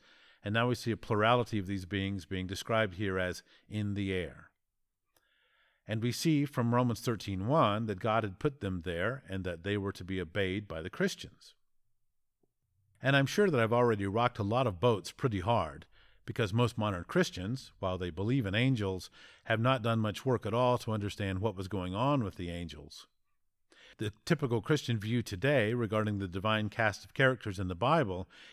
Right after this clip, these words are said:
is much too small a view. And if you talk to many Christians about such things,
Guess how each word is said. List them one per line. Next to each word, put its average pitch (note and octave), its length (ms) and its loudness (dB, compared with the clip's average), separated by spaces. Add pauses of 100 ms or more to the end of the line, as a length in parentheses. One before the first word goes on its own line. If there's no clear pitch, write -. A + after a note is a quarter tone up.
is A#2+ 200 -4
much - 240 0
too C3 160 -2
small A#2 480 0
a F2+ 40 -4
view. A2 460 -2 (420)
And C3 140 2
if C#3 100 2
you C3+ 100 0
talk F3+ 240 2
to C#3+ 80 4
many B2 160 2
Christians A#2+ 420 2
about C#3 320 2
such G#2 260 -6
things, F#2 380 -6